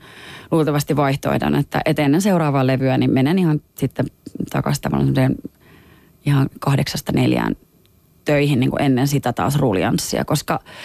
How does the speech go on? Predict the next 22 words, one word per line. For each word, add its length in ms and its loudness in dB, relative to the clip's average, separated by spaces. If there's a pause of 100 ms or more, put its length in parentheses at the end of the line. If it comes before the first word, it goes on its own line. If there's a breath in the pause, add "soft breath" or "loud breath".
(200 loud breath)
kyllä 120 2
se 100 2
jollain 280 2
tavalla 300 2
ne 220 2
arjen 380 2
rutiinit, 440 0
ne 120 4
myös 280 2
antaa 360 0
semmoista 560 0
rauhaa 400 0
ja 60 0
turvallisuutta 680 0
siihen, 280 2
että 140 -2
ei 60 0
tarvi 240 2
niinku 180 2
liikaa 380 0
rasittaa 460 0
sitä 340 -2